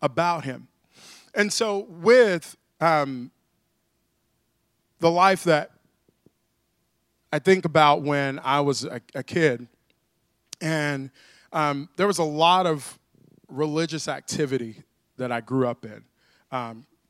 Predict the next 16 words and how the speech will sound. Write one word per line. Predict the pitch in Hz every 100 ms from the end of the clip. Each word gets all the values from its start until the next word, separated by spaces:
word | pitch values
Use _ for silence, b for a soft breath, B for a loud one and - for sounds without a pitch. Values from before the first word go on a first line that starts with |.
| _ _ -
church | - 139 -
going, | 135 127 120 - _ _ _
all | 123 131
of | 123
that. | 127 117 _ b b
But | 180
when | 208
I | 190
say | -
religious | 196 180 185 156 151
activity, | 147 - 240 202 160 143
there | 160
was | 156 135
a | 139
lot | 143 180 196 190
of | 139 -